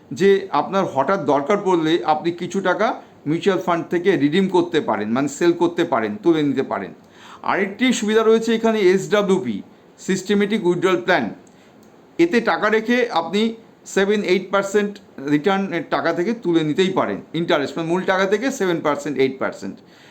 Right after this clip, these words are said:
এই ক্ষেত্রে ভয় হচ্ছে যে যদি দেখা যায় যে নেগেটিভ রিটার্ন হলো,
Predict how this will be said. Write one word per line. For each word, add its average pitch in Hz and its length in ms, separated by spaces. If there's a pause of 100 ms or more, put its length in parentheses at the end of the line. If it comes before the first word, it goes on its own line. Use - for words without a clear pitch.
(100)
এই 180 120
ক্ষেত্রে 240 320
ভয় 196 300
হচ্ছে 233 400
যে 190 180
যদি 190 420 (220)
দেখা 160 260
যায় 196 160
যে 196 140
নেগেটিভ 175 460
রিটার্ন 170 300
হলো, 143 400